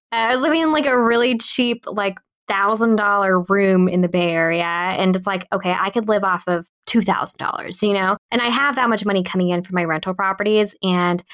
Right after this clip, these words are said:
I have to finish these nineteen units of renovations. And so I'm gonna focus all my time there, knowing that they're going to produce me enough income to pay for the rest of my living costs in the future.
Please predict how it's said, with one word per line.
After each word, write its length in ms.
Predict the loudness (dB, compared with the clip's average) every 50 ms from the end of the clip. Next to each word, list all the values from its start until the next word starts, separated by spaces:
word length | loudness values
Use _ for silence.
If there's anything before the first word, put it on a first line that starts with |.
| -20 -20 -14 _
I 140 | -6 -4 -2
have 160 | -2 -4 -4
to 80 | -4 -4
finish 300 | -2 0 0 0 0 0
these 180 | -2 -2 -2 -2
nineteen 540 | -4 -4 -4 -4 -6 -4 -4 -2 -2 -2
units 320 | -4 -6 -6 -6 -6 -6 -8
of 100 | -8 -6
renovations. 800 | -6 -6 -6 -6 -8 -6 -6 -4 -2 -2 0 0 0 0 0 0
And 160 | -2 -4 -4
so 180 | -2 -2 -2 0
I'm 120 | 0 0 0
gonna 160 | 0 0 0
focus 380 | -2 -2 -2 -2 -2 -2 -4 -2
all 180 | -2 -2 0 0
my 180 | -2 -2 -2
time 420 | -4 -6 -6 -6 -4 -4 -4 -6 -6 -8
there, 480 | -6 -4 -2 -2 0 0 0 0 -2 0
knowing 380 | 0 2 2 4 4 4 2 2
that 140 | 2 0 0
they're 100 | -2 0
going 200 | 0 0 0 0
to 60 | -2
produce 380 | -4 -6 -6 -4 -4 -4 -4
me 80 | -6 -4
enough 240 | -4 -4 -4 -6 -8 -12
income 500 | -14 -12 -10 -6 -4 -2 -2 0 -2 -2 -4 _ _ _ _ _ _ _
to 360 | -4 0 0 0 0 0 -4 -6 -8
pay 180 | -4 -2 -2 0
for 140 | 0 0 0
the 80 | 0
rest 240 | 0 0 -2 0 0
of 40 | 0
my 100 | 2 2
living 220 | 2 2 0 0
costs 320 | -2 -4 -4 -6 -6 -6 -10 -12 -14 _ -6
in 80 | -4 -4
the 80 | -4
future. 480 | -6 -6 -6 -4 -4 -4 -4 -6 -6